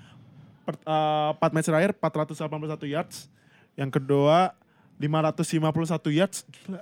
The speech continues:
Yang ketiga, lima ratus tujuh puluh enam yards. Dan kemarin lawan Saints,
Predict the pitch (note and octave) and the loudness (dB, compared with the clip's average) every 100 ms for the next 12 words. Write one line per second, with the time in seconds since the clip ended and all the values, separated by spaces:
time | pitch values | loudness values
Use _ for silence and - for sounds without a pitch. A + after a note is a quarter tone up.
0 | - - D3+ F3 F3 D#3 G3+ F#3 F3 E3+ | -14 -8 -6 -4 0 2 2 2 2 0
1 | E3+ F3 - - D3+ E3+ - E3 D#3 C#3 | -2 -6 -8 -6 -4 -4 -4 -6 -6 -4
2 | D#3+ F#3+ - _ - - _ D3 F3 F3+ | -4 -6 -12 _ -20 -20 _ 0 2 2
3 | F3 E3+ E3 E3 E3 G3+ G#3 G3+ F#3+ E3+ | -2 0 2 4 4 2 0 0 2 4
4 | E3+ E3+ E3+ G3+ G#3 G#3+ | 4 2 0 0 0 -4